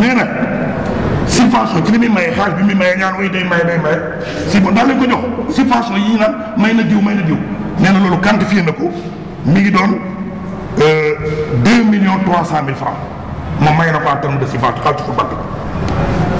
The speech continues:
Subvention loolu mooy yaa léegi noonu yi teg moom ci maye gi, waxuma équipe yi, équipe moom kenn joxu leen dara. Mais ñi ñuy maye, ah, dafa baax, ku yarul la day maye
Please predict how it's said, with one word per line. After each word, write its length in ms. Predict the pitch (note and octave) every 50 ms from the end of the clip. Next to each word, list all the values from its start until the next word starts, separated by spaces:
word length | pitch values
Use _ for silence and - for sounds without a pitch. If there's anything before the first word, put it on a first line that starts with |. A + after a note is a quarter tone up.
| - - - - - - - - E3 - - F3 E3 - - - E3 E3 -
Subvention 300 | - D3+ D3+ D3 C3+ C#3
loolu 120 | D3 D3+
mooy 120 | E3 E3 E3 D#3
yaa 160 | D3+ D3 D3 D#3 D#3
léegi 140 | D#3 D3+
noonu 180 | D#3 D#3 C#3+ D3
yi 80 | D#3+ E3
teg 140 | E3+ E3 - - - - - -
moom 200 | - C#3+ E3 D#3+
ci 80 | - F3
maye 300 | F3 F#3+ F#3+ F3+ E3 C#3
gi, 120 | C#3+ F3 F3
waxuma 220 | E3+ E3+ G3+ G#3+
équipe 180 | A3 - B3+ C4
yi, 120 | - - -
équipe 120 | F#3+ A3+
moom 120 | A3+ G#3
kenn 140 | - A3+ G#3+ G3+
joxu 140 | G#3 G#3+
leen 140 | G3 F3+ D#3
dara. 360 | - - - - - - - - - - - - - -
Mais 200 | D3+ F#3 F3+ E3+
ñi 100 | F#3 G3+
ñuy 120 | A3 G#3+
maye, 200 | G3+ F#3+ F#3+ F#3 F#3
ah, 140 | F#3 F#3+ F#3+
dafa 160 | F#3+ F#3+ G3
baax, 280 | F#3 - G3 G3+ G3+ G3
ku 80 | F#3+ G3
yarul 220 | G3 G3 G3+ G#3
la 80 | G#3 G3
day 120 | G3 G3
maye 180 | G3+ G3+ G3+ G3